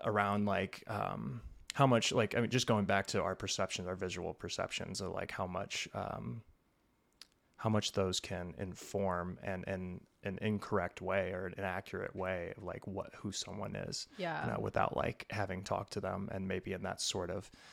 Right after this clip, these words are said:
Speaker 1: space, there is, uh, more room to get to know the, the voice, you know, like, the, the
Speaker 2: Mm-hmm.
Speaker 1: inner, the inner workings of
Speaker 2: Yeah.
Speaker 1: someone who, like, more, more their thought content rather than, like,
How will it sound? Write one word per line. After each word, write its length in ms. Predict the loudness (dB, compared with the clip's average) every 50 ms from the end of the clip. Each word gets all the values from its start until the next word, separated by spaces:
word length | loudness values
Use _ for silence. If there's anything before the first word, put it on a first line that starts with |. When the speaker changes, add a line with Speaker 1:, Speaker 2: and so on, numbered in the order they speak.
| -12 -2 4
Speaker 1:
space, 480 | 4 4 6 6 4 4 4 4 2
there 200 | 2 2 0 2 4
is, 480 | 4 4 6 6 4 4 4 2 2 2 0
uh, 260 | 0 0 0 0 0
more 340 | 2 6 8 8 10 8 8 6
room 400 | 4 4 4 4 4 2 0 0
to 120 | -2 -2
get 200 | -2 -2 -2 -2
to 100 | -4 -4
know 460 | -2 0 0 0 0 0 -2 -4 -6 -10 -16 -20 -20 -20 -20 -20 _ _ -10 -6
the, 480 | -2 -2 0 2 2 2 2 0 -2 -6 -10 -6 0
the 100 | 2 2
voice, 600 | 4 8 8 8 8 8 6 4 4 4 2 2 2
you 160 | 4 4 6
know, 220 | 6 6 6 6
like, 240 | 6 4 2 2 2
the, 180 | 2 2 2 4
the 120 | 4 4
Speaker 2:
Mm-hmm. 80 | 6 6
Speaker 1:
inner, 280 | 6 6 4 2 0 0
the 240 | 0 2 2 4
inner 200 | 4 6 6 4
workings 500 | 4 6 6 4 4 2 0 -2 -2 -2
of 80 | 0 2
Speaker 2:
Yeah. 100 | 2 2
Speaker 1:
someone 400 | 4 2 2 2 0 0 -2 -2
who, 300 | 2 2 2 2 2 0 0
like, 260 | 0 0 0 2 4
more, 280 | 6 6 6 6 6 4 2
more 240 | 4 6 6 6 8
their 140 | 6 4
thought 420 | 2 2 4 6 6 6 6 4 -2
content 540 | -2 0 0 0 0 -2 -2 -2 -2 -2 0
rather 380 | 2 4 4 6 6 4 2 2
than, 220 | 0 -2 -4 -2
like, 280 | -4 -4 -4 -6 -8